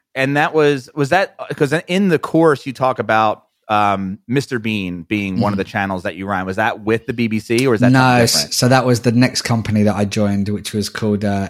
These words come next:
Speaker 2: Endemol, who are, like, the world's largest, uh, independent production company. So I was running, I was their head of audience development, which for non-industry
Speaker 1: <laughs>
Speaker 2: people basically means, uh, YouTube and, uh, social media. So I was in charge of their,
Speaker 1: Okay.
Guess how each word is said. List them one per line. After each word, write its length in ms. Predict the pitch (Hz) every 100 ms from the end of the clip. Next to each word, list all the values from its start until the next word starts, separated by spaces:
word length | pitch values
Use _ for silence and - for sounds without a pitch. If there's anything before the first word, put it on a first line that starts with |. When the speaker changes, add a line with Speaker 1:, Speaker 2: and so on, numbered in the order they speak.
| -
Speaker 2:
Endemol, 500 | 117 107 104 95 98
who 140 | 104
are, 80 | 104
like, 180 | 101 98
the 80 |
world's 460 | 101 104 101 101 101
largest, 720 | 104 104 98 104 98 - - - - - - -
uh, 400 | 104 101 98 95 -
independent 520 | 120 113 107 113 98
production 420 | - 107 101 101
company. 520 | 95 98 95 92 87 - _ - -
So 180 | - 117
I 80 | 110
was 160 | 107
running, 460 | 110 107 107 104 101
I 120 | 117 117
was 160 | 104
their 120 | 110
head 220 | 107 120 107
of 180 | 95 101
audience 360 | 117 113 107 101
development, 580 | 110 107 104 95 98 -
which 220 | 104 -
for 400 | - 107 98 98 196 _
non-industry 1120 | - 107 104 98 101 - _ 104 104 101 - 104
Speaker 1:
<laughs> 40 |
Speaker 2:
people 320 | 101 92 101
basically 460 | 95 104 - - 104
means, 520 | 101 101 98 98 95
uh, 320 | 101 95 95 92 - - _
YouTube 420 | - 123 - 110 104
and, 300 | 101 101 104 -
uh, 240 | 104 95 95
social 380 | - 101 - 98
media. 300 | 98 90 87
So 260 | - 98
I 120 | 95 104
was 100 | 101
in 100 | 101
charge 280 | 104 101
of 120 | 98 92
their, 340 | 98 95 98
Speaker 1:
Okay. 300 | 92 95 87